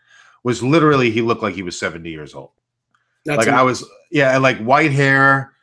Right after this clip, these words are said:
Speaker 1: long, white, long hair, you know, really, like, he looked like he could have been Santa Claus or, you know, like,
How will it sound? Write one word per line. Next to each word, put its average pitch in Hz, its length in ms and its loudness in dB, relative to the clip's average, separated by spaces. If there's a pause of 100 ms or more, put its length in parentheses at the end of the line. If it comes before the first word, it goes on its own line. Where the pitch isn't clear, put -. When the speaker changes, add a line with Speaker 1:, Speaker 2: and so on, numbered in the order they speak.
(320)
Speaker 1:
long, 120 300 -2
white, 156 240 2
long 151 240 2
hair, 135 500 0
you 120 80 -4
know, 101 260 -4
really, 131 260 -8
like, 117 320 -8 (520)
he 147 60 -4
looked 185 200 0
like 180 140 4
he 143 60 -8
could 165 180 0
have 143 120 0
been 139 200 0
Santa 143 340 -2
Claus 131 420 2
or, 107 520 -4
you 127 80 -14
know, 92 200 -10
like, 85 180 -12